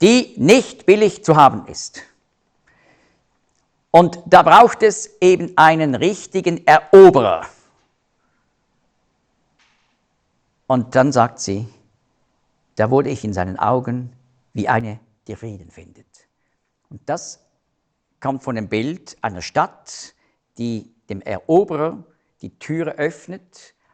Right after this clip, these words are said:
und die Friedensbedingungen annimmt, die sich quasi ausliefert. Aber das war eine Auslieferung aus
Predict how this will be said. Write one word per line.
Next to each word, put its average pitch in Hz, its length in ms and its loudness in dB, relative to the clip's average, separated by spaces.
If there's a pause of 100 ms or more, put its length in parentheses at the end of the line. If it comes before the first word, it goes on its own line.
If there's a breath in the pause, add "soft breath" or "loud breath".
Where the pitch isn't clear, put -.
(240)
und 139 520 -6
die 117 100 -12
Friedensbedingungen 123 1400 -14
annimmt, 90 540 -20 (800)
die 127 80 -12
sich 139 160 -14
quasi 131 340 -6 (460)
ausliefert. - 1080 -8 (540)
Aber 156 260 0
das 170 200 -2
war 170 200 0
eine 156 280 -6
Auslieferung 214 1000 2 (300)
aus 185 560 4